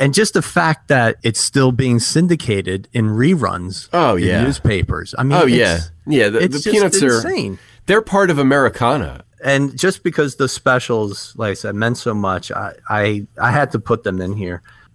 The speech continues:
Speaker 1: It's, uh, the most printed strip of all time. In, uh, the nineteen sixties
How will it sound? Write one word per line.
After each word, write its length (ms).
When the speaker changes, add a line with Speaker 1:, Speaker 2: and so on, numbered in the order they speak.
Speaker 1:
It's, 300
uh, 220
the 120
most 300
printed 400
strip 500
of 180
all 180
time. 520
In, 260
uh, 100
the 100
nineteen 440
sixties 880